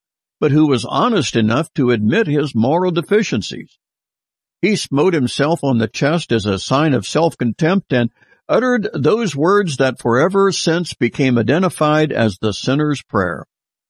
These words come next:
His words were, "God, be merciful to me, a sinner." Well, clearly this unworthy but honest man was pleasing to God simply for his frank admission.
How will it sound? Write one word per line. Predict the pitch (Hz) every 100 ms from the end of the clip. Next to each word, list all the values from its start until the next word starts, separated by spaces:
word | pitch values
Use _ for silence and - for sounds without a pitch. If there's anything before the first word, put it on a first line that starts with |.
| _ _
His | 135 127 107
words | 170 214 117
were, | 104 107 175 - _ _ _ - 101
"God, | 107 170 208 208 117
be | 107 104
merciful | 101 131 156 165 170 165
to | - 151
me, | 120 120 123 -
a | 120
sinner." | - 98 71 - _ _ _ _ _ _ _ _ _ _ _ _ _ _ _ _ _ -
Well, | 101
clearly | - 165 185 120 113
this | 123 110
unworthy | 127 120 117 151 113 123
but | 110 110
honest | 120 139 123 107 -
man | 135 131 123
was | 107 107
pleasing | - 170 165 127 117
to | 107
God | 147 185 156 151 _ _ _
simply | - 185 -
for | 151 147 135
his | 127
frank | - - 151 185 -
admission. | 139 123 233 - -